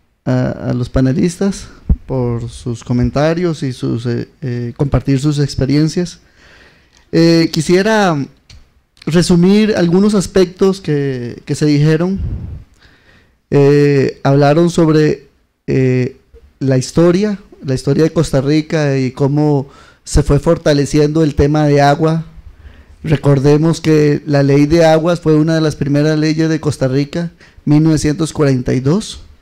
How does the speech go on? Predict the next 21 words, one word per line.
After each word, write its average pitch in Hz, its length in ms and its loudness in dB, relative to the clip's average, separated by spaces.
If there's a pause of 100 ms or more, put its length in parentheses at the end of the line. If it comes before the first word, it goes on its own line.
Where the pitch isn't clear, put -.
(440)
Eh, 120 580 -8 (1400)
fue 139 560 4 (160)
la 131 160 2
ley 139 800 4 (640)
doscientos 143 760 2 (120)
setenta 143 480 0
y 123 60 -2
seis 202 440 0 (920)
del 131 160 2
veintisiete 135 500 0
de 143 180 2
agosto 165 460 0
del 135 120 0
cuarenta 131 360 -2
y 127 60 2
dos. 175 380 0 (600)
Desde 143 220 2
entonces, 165 800 2 (320)
eh, 147 760 4 (140)
se - 200 2
le 143 360 4